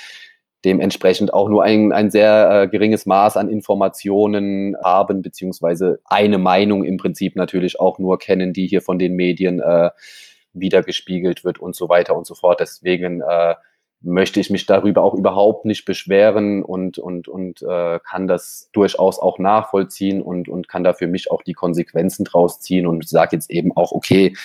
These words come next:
das ist natürlich gerade nicht so einfach, aber, äh, die Situation ist so, wie sie ist und ich nehme das auch, äh, gerne in Kauf und halte mich dann natürlich auch einfach jetzt mal zurück und setze mich halt vielleicht jetzt nachmittags nicht unbedingt dann da an den, an den Fluss unten und so weiter und so fort.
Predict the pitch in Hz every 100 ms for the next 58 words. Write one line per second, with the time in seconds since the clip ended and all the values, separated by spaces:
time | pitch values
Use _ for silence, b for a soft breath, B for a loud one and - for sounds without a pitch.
0 | B - 85 - 110 104 95 104 98 -
1 | - - 98 98 98 98 - 95 95 107
2 | 107 101 98 - 87 95 95 92 90 90
3 | 92 90 87 85 92 - 87 90 90 92
4 | - 87 90 85 95 - - 90 - -
5 | 87 90 87 - - b b b b b
6 | _ 92 87 - 90 85 90 90 92 87
7 | 87 82 85 85 - 85 78 - - 92
8 | 90 85 - 85 87 - 87 85 80 -
9 | 87 90 87 - 85 82 87 90 92 85
10 | 90 - _ _ _ _ _ 104 90 85
11 | 101 - 98 90 90 92 90 90 - 87
12 | - 87 87 92 87 90 - 90 90 -
13 | - 90 85 85 85 - 85 82 82 82
14 | 85 82 87 - 87 85 - 85 82 -
15 | 85 82 80 80 76 80 82 73 78 80
16 | 78 87 - 82 76